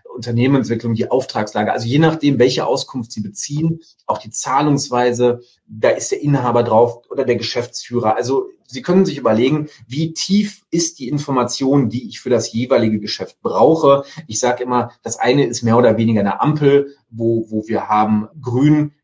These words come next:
gelb und rot, also machen, nicht machen oder, oder muss ich abwägen. Ganz wichtig dabei ist natürlich, das ist eigentlich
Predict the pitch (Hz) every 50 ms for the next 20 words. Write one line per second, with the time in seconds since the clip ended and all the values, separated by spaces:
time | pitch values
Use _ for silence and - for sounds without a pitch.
0 | _ - 113 110 113 127 127 - - _ 117 110 107 117 131 143 165 170 165 -
1 | - _ - 113 117 113 117 113 110 104 - - _ 110 110 123 - - 151 135
2 | 135 139 139 139 - - 123 139 - - 123 123 120 123 127 127 123 120 117 117
3 | 117 117 107 101 98 95 98 - 107 98 95 95 110 127 135 135 120 117 - -
4 | 139 - - - - 139 139 143 151 151 160 160 160 160 - - - - _ _
5 | - 135 139 143 147 147 147 147 139 120 - 110 113 123 131 123 107 110 - 127
6 | 117 117 - 123 123 123 120 - - - - - _ 123 113 - - - - 104
7 | - - - - 117 123 139 156 160 147 131 117 127 127 113 - -